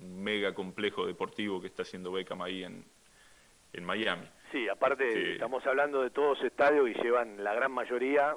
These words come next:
Speaker 2: de todos los equipos de la M L S el nombre de una empresa importante, ¿no?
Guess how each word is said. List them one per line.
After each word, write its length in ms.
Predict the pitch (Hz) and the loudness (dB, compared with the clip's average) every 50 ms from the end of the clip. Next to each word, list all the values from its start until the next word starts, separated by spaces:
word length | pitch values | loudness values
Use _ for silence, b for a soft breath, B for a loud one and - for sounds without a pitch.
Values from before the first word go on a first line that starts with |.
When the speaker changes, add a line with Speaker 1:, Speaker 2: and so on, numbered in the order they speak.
| 101 | -4
Speaker 2:
de 120 | 98 104 101 | -4 -6 -2
todos 220 | - 120 120 117 | 0 2 2 2
los 140 | 107 110 101 | 2 0 -2
equipos 380 | 113 107 117 127 117 120 110 104 | -4 -4 -4 -4 -2 0 0 0
de 80 | 104 | 0
la 160 | 110 110 113 | 0 0 0
M 180 | 113 110 117 117 | 0 -2 -2 -2
L 220 | 117 123 127 127 | 0 2 2 2
S 360 | 123 - - 156 165 135 104 B B B B B B B B - | 0 0 0 2 2 2 0 B B B B B B B B -4
el 160 | 104 107 107 | -4 -2 -2
nombre 280 | 127 135 131 127 123 | -2 -2 0 0 0
de 60 | 120 120 | 0 0
una 100 | 117 117 | -2 -4
empresa 260 | 113 - 117 - - | -4 -4 -6 -6 -6
importante, 560 | 110 104 117 127 131 147 113 95 95 104 113 | -4 -2 0 2 4 4 4 2 2 0 0
¿no? 140 | 147 165 | 0 0